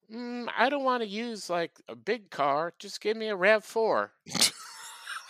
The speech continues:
Speaker 2: Okay, so I literally went and looked at a rav four yesterday, and I was planning to buy it, and then someone came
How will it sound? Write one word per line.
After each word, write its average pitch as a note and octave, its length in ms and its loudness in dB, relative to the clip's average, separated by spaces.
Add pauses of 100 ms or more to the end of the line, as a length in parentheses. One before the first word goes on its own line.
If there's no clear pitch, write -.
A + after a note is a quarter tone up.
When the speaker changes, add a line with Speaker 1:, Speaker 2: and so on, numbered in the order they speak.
(840)
Speaker 2:
Okay, G2+ 260 10
so - 320 4 (400)
I G#2+ 140 12
literally A2 560 10
went F#2+ 260 6
and F2 160 -2
looked F2+ 300 4
at F2 140 8
a D#2 80 6
rav D#2 340 6
four D#2+ 340 4
yesterday, D2 640 0 (680)
and F2 160 8
I F2 80 8
was E2+ 300 2 (140)
planning G#2 400 8
to F#2 80 8
buy F2+ 340 12
it, E2+ 120 8
and F2 140 -4
then E2+ 160 -2
someone G2 420 2
came E2+ 520 0